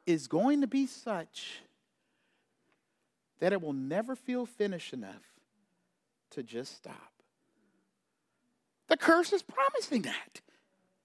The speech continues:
It will never be done. It will never just be good, right?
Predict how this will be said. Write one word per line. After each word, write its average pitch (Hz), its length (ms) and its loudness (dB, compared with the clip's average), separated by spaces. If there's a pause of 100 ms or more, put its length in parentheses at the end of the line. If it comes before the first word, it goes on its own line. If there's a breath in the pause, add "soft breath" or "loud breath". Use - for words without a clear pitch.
(260)
It 571 120 12
will 403 180 2
never 440 300 8
be 453 160 6
done. 427 500 8 (800 loud breath)
It 403 200 8
will 392 180 6
never 403 300 8
just 392 320 4
be 370 160 8
good, 285 500 6 (240 loud breath)
right? 330 240 8